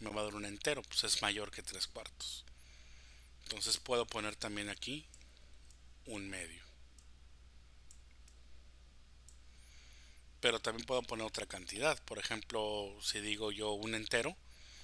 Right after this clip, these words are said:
uno, un medio y tres cuartos. Ya son dife-, ay, perdón, es escaleno, si no, no puedo poner un medio. Una disculpa. Tiene que ser diferente un medio.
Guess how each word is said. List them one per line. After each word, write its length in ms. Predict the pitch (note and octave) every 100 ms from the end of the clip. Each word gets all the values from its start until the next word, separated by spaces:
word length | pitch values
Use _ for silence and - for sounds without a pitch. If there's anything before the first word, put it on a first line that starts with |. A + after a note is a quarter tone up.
| - - -
uno, 420 | B2+ B2+ D3 E3+ -
un 200 | C3 A#2+
medio 420 | A#2 A#2+ C3 F3 -
y 80 | B2+
tres 260 | - A2 -
cuartos. 500 | A2 F#2+ - - -
Ya 140 | A#2
son 140 | C3 C#3+
dife-, 240 | A#2 - A#2+
ay, 160 | C3+
perdón, 360 | - A#2 A2+ A2 - - - -
es 100 | -
escaleno, 540 | C3 A#2 - G#2 G#2+ G#2+
si 100 | G#2+
no, 140 | A2+
no 140 | A#2+ A2+
puedo 200 | B2+ A#2
poner 300 | - G#2+ G#2
un 160 | G#2
medio. 280 | G2 F2 - - - - - - - - - - -
Una 100 | A2+
disculpa. 540 | G#2+ G2 - G2 - - - - - - - - - - - - - - - - -
Tiene 220 | A#2+ A2+
que 100 | A#2
ser 240 | A2+ A#2 A#2
diferente 640 | A2+ - G#2 G#2+ A2 A2
un 180 | G#2 G2
medio. 300 | F#2 F2